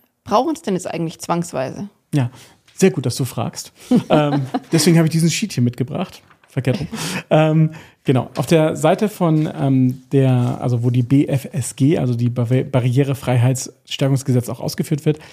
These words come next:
Speaker 2: da findet man tatsächlich eine gute Übersicht über, für wen das gedacht ist und für wen nicht. Und zwar, es gilt erstmal mit einigen Ausnahmen nicht für Betriebe unter zehn Mitarbeitern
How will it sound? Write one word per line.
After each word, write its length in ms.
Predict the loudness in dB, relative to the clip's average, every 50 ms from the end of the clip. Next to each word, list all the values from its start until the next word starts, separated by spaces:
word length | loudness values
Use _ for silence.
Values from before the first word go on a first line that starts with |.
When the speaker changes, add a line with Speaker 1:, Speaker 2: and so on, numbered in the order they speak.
| -20 -20 _ _ _
Speaker 2:
da 120 | -2 0 0
findet 240 | 0 0 -2 -2
man 300 | -2 0 0 0 0 -2
tatsächlich 320 | -4 -6 -4 -4 -4 -4 -2
eine 120 | -2 -2
gute 180 | -2 -4 -4 -2
Übersicht 420 | 0 0 0 0 0 -4 -6 -8 -10
über, 540 | -8 -4 -2 -2 0 0 -2 -2 -4 -6 -10 -6
für 180 | -4 0 2
wen 140 | 4 4 4
das 280 | 2 0 -4 -8 -8 -4
gedacht 280 | -2 -2 -2 -2 -4
ist 80 | -6 -6
und 80 | -4
für 140 | -2 -2 0
wen 120 | 0 0 0
nicht. 220 | 0 -2 -4 -10 -18 -20 -20 -20 -20 -20 _ _ _
Und 160 | -2 -2 -2
zwar, 540 | -2 -4 -4 -2 -2 0 -2 -2 -4 -6 -12 _ _ _ _ _ _ _ _ _ _ _
es 240 | -2 -2 -2 -2 0
gilt 300 | 2 2 2 0 -2 -4
erstmal 540 | -2 -2 -2 -2 -2 -2 0 -2 -2 -6 -10 _ _ _ _ _ _ _ _ _ _ _
mit 180 | -2 -2 0 2
einigen 280 | 2 2 2 2 2
Ausnahmen 500 | 0 -2 -4 -4 -2 -2 -2 -2 -4 -6 -6 -4
nicht 380 | 0 4 4 4 4 2 0 -4
für 100 | -6 -6
Betriebe 340 | -4 -4 -2 0 0 0 -2
unter 380 | -4 -2 0 0 0 0 -2
zehn 180 | -2 0 0 0
Mitarbeitern 600 | 0 0 -2 -4 -4 -6 -6 -6 -4 -4 -6 -6